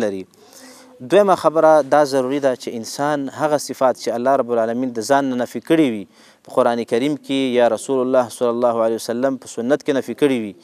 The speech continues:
چې هغه د نقص، هغه د عجز، د کمزورتیا، د کوتاهۍ صفتونه دي چې هغه اکثره د مخلوق صفتونه دي، ځکه چې مخلوق عاجز دی. نو دغه صفات الله د ځان نه نفي کړي دي، نو دغه به موږ نفي کوو.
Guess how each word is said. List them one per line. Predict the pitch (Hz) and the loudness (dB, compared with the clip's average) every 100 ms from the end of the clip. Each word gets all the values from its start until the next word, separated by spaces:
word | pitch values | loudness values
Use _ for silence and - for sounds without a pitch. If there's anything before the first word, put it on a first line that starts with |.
| - - _ | -20 -20 _
چې | - 117 | -4 0
هغه | 127 135 131 | 2 2 2
د | 131 127 123 - - - - | 2 2 0 -6 -20 -20 -10
نقص، | 117 143 - 131 123 - - - | -2 0 2 0 0 -4 -14 -8
هغه | 117 113 | -4 -2
د | 120 | 0
عجز، | 117 127 139 135 123 120 | 2 4 4 0 -2 -6
د | 110 | -6
کمزورتیا، | - 107 107 107 101 127 139 139 131 _ - _ - | -6 -6 -6 -6 -2 4 6 6 0 _ -20 _ -18
د | |
کوتاهۍ | - 120 - 113 117 160 | -6 -4 0 0 2 0
صفتونه | - 127 117 147 131 | 0 -4 -2 0 0
دي | 120 123 117 - _ | -2 -4 -8 -16 _
چې | - 120 | -6 0
هغه | 113 131 | 2 0
اکثره | 127 - 139 | -2 0 0
د | 120 | 2
مخلوق | 113 107 - 156 | -2 -4 -2 -2
صفتونه | - 127 117 139 131 | -2 -6 -4 -2 -2
دي، | 120 127 | -2 -2
ځکه | 113 | -4
چې | - | -4
مخلوق | 113 - 131 - | -6 -4 -6 -4
عاجز | 107 104 131 135 | -4 -2 -4 -2
دی. | 135 131 - - - 127 | -2 -2 -6 -20 -12 -8
نو | |
دغه | 127 180 175 | 2 6 6
صفات | 160 139 - 143 - | 4 0 2 2 2
الله | 131 139 | -2 2
د | 139 | 2
ځان | 117 135 139 | 0 0 0
نه | 127 | -2
نفي | 117 110 107 | -4 -6 -6
کړي | - 156 160 | -2 -2 -2
دي، | 156 165 | -4 -4
نو | 135 120 | -2 2
دغه | 139 147 | 6 6
به | 127 120 | 4 0
موږ | 135 | 0
نفي | 131 120 120 | 0 -2 -4
کوو. | 110 127 156 | 2 4 4